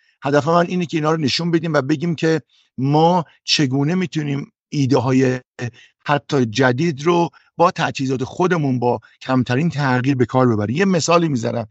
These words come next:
پونزده، شونزده سال قبل فکر می‌کنم بود که وقت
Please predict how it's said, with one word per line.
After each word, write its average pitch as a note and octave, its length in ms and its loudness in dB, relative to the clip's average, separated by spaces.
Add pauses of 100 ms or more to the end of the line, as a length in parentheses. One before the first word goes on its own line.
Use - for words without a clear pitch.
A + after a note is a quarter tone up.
(340)
پونزده، D3 260 0
شونزده D3 340 0
سال C#3+ 280 0
قبل C#3 320 2 (480)
فکر B2+ 180 -2
می‌کنم B2+ 380 0
بود B2+ 220 -4
که C3+ 120 -6
وقت B2+ 200 -2